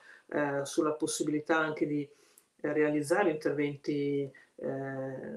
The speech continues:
di educazione sanitaria, ma, eh, di assistenza infermieristica diretta rispetto, ad esempio, al paziente cronico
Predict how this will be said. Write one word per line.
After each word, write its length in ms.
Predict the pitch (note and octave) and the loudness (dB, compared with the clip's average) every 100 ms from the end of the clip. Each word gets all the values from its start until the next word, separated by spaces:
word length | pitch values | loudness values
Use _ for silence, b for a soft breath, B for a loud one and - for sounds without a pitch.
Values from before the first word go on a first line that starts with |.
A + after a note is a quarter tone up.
| - | -12
di 140 | - D3+ | -2 -2
educazione 480 | D3 D3+ - E3 D3+ | 0 -2 0 -2 -2
sanitaria, 760 | E3 D3 - D#3 F3+ D#3+ C#3+ | -2 -4 -2 0 2 2 0
ma, 320 | C#3 C#3 - D3 C#3+ | -2 -4 -6 -10 -6
eh, 220 | C#3+ C#3+ | -4 0
di 100 | D3+ | 0
assistenza 480 | D3+ - - D3+ E3 | 0 -2 -4 -2 0
infermieristica 580 | E3 D3+ D3+ D3+ - C#3+ | 2 2 0 -2 -6 -6
diretta 400 | D3 F3 E3+ D#3 | 0 2 2 -4
rispetto, 640 | - D3+ C#3 - C#3+ _ _ _ _ _ _ _ | -6 -4 -4 -4 -8 _ _ _ _ _ _ _
ad 180 | F3+ E3 | 6 8
esempio, 360 | D#3 E3 D#3 F3 | 8 6 2 -2
al 80 | E3 | -2
paziente 400 | - D#3+ C#3+ D3+ | -4 -6 -6 -4
cronico 640 | E3+ E3+ D#3+ - E3 | 2 2 2 0 -2